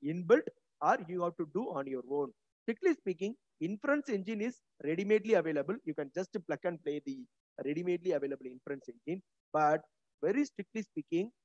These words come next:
the fuzzy knowledge base is the one which creates many headaches for you to design the expert system. To generate the fuzzy knowledge base, that is the database, as well as the rule base, there are some other approaches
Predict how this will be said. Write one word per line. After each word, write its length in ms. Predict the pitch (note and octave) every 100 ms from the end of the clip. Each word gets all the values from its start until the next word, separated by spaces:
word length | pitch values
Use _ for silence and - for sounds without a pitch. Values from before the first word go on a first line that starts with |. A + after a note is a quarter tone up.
| _
the 120 | C3 -
fuzzy 300 | C#3 D3 B3+
knowledge 360 | A#3+ G3+ G3+ E3+
base 220 | A3+ B3
is 100 | F3 -
the 100 | C3+
one 380 | B2+ F3+ F#3 F#3 _ _
which 220 | D#3 D#3+ D#3+ - _
creates 460 | G3+ G3+ G3+ G3+ - _ _ D3
many 260 | F3 C4 A3+
headaches 440 | F3+ E3 F#3 - -
for 160 | D3
you 200 | D3 F3 -
to 120 | D#3 -
design 240 | C3 D3+ E3
the 120 | A#3
expert 280 | C3 - C#3 -
system. 360 | - C3+ B2+ - _ _ _
To 180 | G#3 F3+ -
generate 380 | E3 G#3+ D4+ D#4+
the 120 | C4 G#3
fuzzy 260 | D3+ C3+ A3+
knowledge 300 | E3 D3 C#3 -
base, 220 | C#3+ C3 -
that 120 | C3
is 120 | G#3 -
the 100 | C#3 - -
database, 560 | C3+ D3+ F#3+ F3+ F#3 - _ _ -
as 60 | C#3
well 260 | D#3 G3+
as 60 | G3
the 100 | E3+ C3+
rule 160 | E3 D#3+
base, 180 | D3 E3 _ _ -
there 140 | D3+
are 160 | B3+ D4
some 180 | - D#3+ - _ _ _ C#3+
other 300 | D3+ C#4+ A#3+
approaches 480 | D#3 G#3+ G#3 G#3+